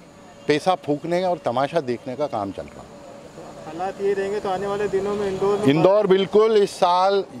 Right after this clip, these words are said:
Speaker 1: नाला टेपिंग जितनी हो चुकी है, उस मान से तीन से चार इंच पानी जिस दिन गिरा, उस दिन ये शहर डूबेगा, जो पिछले साल सैंतीस साल की सर्वाधिक बारिश के बाद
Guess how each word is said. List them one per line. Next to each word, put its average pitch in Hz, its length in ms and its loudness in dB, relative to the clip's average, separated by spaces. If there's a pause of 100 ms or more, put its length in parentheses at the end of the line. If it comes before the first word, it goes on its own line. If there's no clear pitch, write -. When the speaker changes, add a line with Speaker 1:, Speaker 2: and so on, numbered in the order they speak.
(160)
Speaker 1:
नाला 139 320 2
टेपिंग 170 340 -4
जितनी 170 400 -6 (100)
हो 170 120 4
चुकी 165 400 -2
है, 107 80 -2 (760)
उस 190 240 2
मान 175 360 0
से 202 340 0
तीन 196 480 -4
से 202 140 -2
चार 175 380 0
इंच 180 220 -8
पानी 156 360 -6
जिस 143 200 -6
दिन 139 220 -6
गिरा, 117 240 2 (560)
उस 135 100 0
दिन 156 160 -4
ये 160 140 0
शहर 135 260 2
डूबेगा, 117 480 0 (280)
जो 143 140 0
पिछले 139 460 -4
साल 139 360 0 (920)
सैंतीस 196 340 2
साल 196 240 2
की 185 140 -6
सर्वाधिक 170 540 0
बारिश 139 280 -2
के 151 100 -6
बाद 127 400 -2